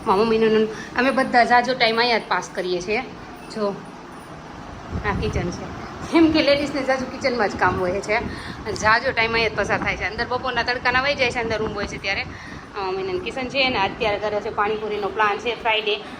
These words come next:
પણ મમ્મીની એમાં આવ્યા તો માયના ને કંઈક તો બનાવીએ. એટલે આમાં બટેટા બફાઈ ગયા છે,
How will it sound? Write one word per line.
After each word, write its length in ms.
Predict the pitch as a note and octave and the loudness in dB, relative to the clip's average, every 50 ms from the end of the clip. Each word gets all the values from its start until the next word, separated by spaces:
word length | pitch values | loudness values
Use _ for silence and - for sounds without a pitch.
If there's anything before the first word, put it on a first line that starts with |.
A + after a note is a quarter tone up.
| - - - | -14 -6 -2
પણ 120 | A3+ G#3+ | -2 0
મમ્મીની 480 | G#3+ G#3+ A3 A3 A3+ A3 A3 G#3+ G#3+ G#3+ | 2 0 0 2 0 0 2 2 2 2
એમાં 200 | G#3+ G#3+ G#3 G#3+ | 2 2 2 2
આવ્યા 180 | A#3+ B3+ A#3+ | 2 2 0
તો 160 | A#3 A#3 G#3+ | 0 -2 -2
માયના 340 | G#3 A3 G#3+ A3+ A#3+ A#3+ A3 | 0 2 2 2 2 0 -2
ને 60 | G#3 | 0
કંઈક 420 | G3+ G#3 G#3+ - A3+ A3 A3+ - - | -2 -4 -4 -2 -2 -2 -2 -2 -4
તો 100 | A3+ G#3 | -6 -2
બનાવીએ. 420 | G#3 A3 A#3 A#3 A3+ G#3 G3+ G3+ | -2 -2 -2 0 0 0 -2 -2
એટલે 140 | G3+ G3+ G3 | -2 0 0
આમાં 200 | F#3+ G3 G3 F#3 | 0 0 0 0
બટેટા 300 | G#3 G#3+ A3+ A3 A3+ G#3 | -2 -2 -2 -2 0 0
બફાઈ 280 | G#3+ A#3 A#3 C4 B3 A#3+ | 0 2 2 2 2 2
ગયા 180 | A#3+ B3 A#3+ | 2 0 0
છે, 280 | A#3+ B3+ C4+ B3+ C4 | 2 2 2 2 2